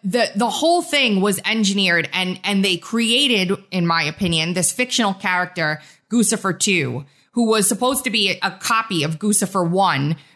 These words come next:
Guccifer one was the whole reason that the, the Hillary Clinton email server was found out at all.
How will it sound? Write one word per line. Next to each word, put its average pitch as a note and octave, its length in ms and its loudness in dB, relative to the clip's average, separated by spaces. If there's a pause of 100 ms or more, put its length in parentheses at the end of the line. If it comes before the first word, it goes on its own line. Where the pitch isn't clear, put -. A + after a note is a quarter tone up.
(180)
Guccifer C#4 420 2
one B3+ 280 2
was A3 120 2
the G#3 100 0
whole A3+ 200 0
reason G#3 440 2
that F3+ 280 0
the, F3+ 460 -2
the F3+ 200 0
Hillary G#3 340 0
Clinton G#3 260 -2
email G3 240 2
server G3 340 0
was D#3+ 200 0
found G3 340 2
out G3 220 0
at D#3 100 0
all. A3+ 500 2